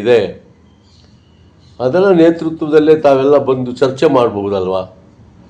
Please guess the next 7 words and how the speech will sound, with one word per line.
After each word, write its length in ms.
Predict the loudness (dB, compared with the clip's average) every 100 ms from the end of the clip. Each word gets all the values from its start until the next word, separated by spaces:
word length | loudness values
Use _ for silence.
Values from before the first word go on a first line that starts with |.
| -20 -20 -20 -20 -20 -20 -10 -6
ಅದಕ್ಕೆ 280 | -4 2 2 4
ಬೇರೆ 180 | 4 6
ವೇದಿಕೆ 320 | 4 0 -2 0
ಮಾಡೋದು, 360 | 2 0 -2 -4 -6 -14 -20 -20 -20 -20 -20 -20 -20 -14 -6
ಅದಕ್ಕೆ 280 | -4 2 2 4
ಒಬ್ಬ 160 | 4 2 4
ಜ-, 300 | 4 2